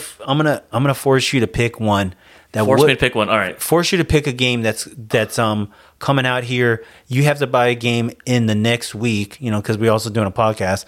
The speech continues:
Speaker 2: Okay.
Speaker 1: <laughs> But what is going to be your next game?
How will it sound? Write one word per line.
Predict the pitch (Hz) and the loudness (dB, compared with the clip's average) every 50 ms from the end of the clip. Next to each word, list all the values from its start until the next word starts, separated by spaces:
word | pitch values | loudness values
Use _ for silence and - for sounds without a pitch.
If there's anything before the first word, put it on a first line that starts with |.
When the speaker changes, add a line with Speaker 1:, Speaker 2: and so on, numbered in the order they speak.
| - - | -6 -2
Speaker 2:
Okay. | 113 113 110 - - - - - 160 - - - - - | -2 -2 -2 -2 -4 -4 -2 -2 -2 -2 -2 -4 -4 -10
Speaker 1:
<laughs> | 185 - | -6 0
But | - 135 | 0 2
what | 127 135 151 151 151 | 4 6 4 4 2
is | 151 139 143 135 113 | 2 -2 -4 -4 -2
going | - 131 131 131 127 123 | -2 0 2 2 2 0
to | 113 - 117 | 0 -2 -2
be | 101 95 107 113 110 110 107 | -2 -2 -2 0 0 0 0
your | 101 113 113 107 | 0 0 0 2
next | 107 107 101 - - | 0 0 -2 -2 -4
game? | - 98 85 80 | -4 -4 -6 -6